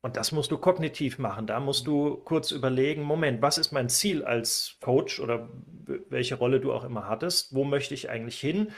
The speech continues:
Wie soll der Prozess denn jetzt weitergehen und wie kann ich den mit einer Frage wie diese zum Beispiel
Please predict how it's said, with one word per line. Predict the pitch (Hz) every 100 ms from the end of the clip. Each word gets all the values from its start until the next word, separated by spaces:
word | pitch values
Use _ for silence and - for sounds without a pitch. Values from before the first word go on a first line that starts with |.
| - -
Wie | 131 185
soll | 170 165
der | 151
Prozess | 139 135 - 180 -
denn | 151 131
jetzt | 113 -
weitergehen | 113 151 196 143 120 113 156 180
und | 135 135 127
wie | 139
kann | - 147
ich | 160 -
den | 139 190
mit | -
einer | 123 135 120
Frage | - - 95 98 147 151
wie | 117
diese | 123 120 -
zum | - -
Beispiel | - 151 - 160 160